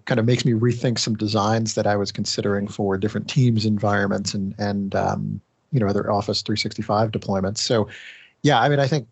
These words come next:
it, fundamentally they're there. I mean, I think, you know,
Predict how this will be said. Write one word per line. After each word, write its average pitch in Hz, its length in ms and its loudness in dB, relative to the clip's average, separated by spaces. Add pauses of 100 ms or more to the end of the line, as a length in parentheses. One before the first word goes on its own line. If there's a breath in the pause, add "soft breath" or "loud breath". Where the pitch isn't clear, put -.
(120)
it, - 140 -6
fundamentally 151 800 -2
they're 143 180 0
there. 156 240 0
I - 20 -2
mean, 113 140 -2
I 110 40 -2
think, 113 300 -6 (640)
you 143 80 0
know, 101 180 -4